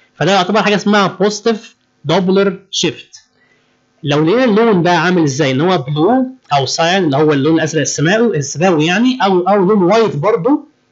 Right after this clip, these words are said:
ده معناها نيجاتيف شيفت، او ان هو الدم بيتحرك ان هو ايه؟ ريسيدنج فلو، رايح في اتجاه عكسي. تمام؟ طبعًا اتجاه عكسي ده يعني رايح بعيد عن البروب. وفي عندنا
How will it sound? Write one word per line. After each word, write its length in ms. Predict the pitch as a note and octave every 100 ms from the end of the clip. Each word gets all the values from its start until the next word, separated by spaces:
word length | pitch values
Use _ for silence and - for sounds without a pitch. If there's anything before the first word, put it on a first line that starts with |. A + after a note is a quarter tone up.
| _ D3+
ده 140 | E3+
معناها 380 | G3 E3 G#3 E3+
نيجاتيف 420 | F#3 G3 F3 D#3
شيفت، 460 | - A#3+ A#3 - - _ _ D#3+
او 120 | D#3
ان 100 | D#3
هو 100 | G#3+
الدم 380 | E3+ G3 A3 E3+
بيتحرك 540 | D3+ - G#3 G#3+ G#3+ - - _ D#3+
ان 100 | D#3+
هو 200 | G3 F#3
ايه؟ 240 | G#3 G#3+ - _ -
ريسيدنج 520 | D3+ G#3 G3+ F#3+ D#3
فلو، 420 | D#3 F3 A#3 G3+
رايح 240 | D#3 G3 -
في 80 | - E3
اتجاه 140 | F#3
عكسي. 560 | D#3 E3 F3 - A#2 _ _ _ _ -
تمام؟ 440 | C3+ A#3+ A#3+ - - _ -
طبعًا 180 | G#3
اتجاه 200 | G3+ G3
عكسي 240 | G#3 G#3+ F3
ده 60 | G#3
يعني 200 | G#3 F3
رايح 160 | G#3
بعيد 400 | E3+ E3 A#3 G#3+
عن 220 | C#3+ F#3+
البروب. 400 | F#3+ C3 D3+ B2 - - _ _ _ _ _ _ _ _ _ _ _ D#3+
وفي 200 | D3+ A3+
عندنا 560 | G3+ F3 G#3+ A3+ G#3+